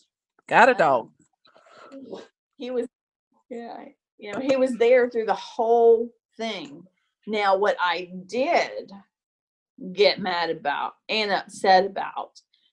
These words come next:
Speaker 2: and it still makes me angry to this day, is the hospital has no resources.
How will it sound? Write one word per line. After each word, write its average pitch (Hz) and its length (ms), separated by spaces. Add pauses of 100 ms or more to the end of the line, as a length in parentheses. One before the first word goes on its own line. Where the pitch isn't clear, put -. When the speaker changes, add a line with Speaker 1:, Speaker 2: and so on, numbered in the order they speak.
(260)
Speaker 2:
and 190 460 (160)
it 202 260
still 254 300
makes 202 280
me 202 160
angry 190 380
to 185 220
this 165 180 (140)
day, 170 500 (300)
is 190 180
the - 80
hospital 190 880 (920)
has 320 180
no 311 160
resources. 339 760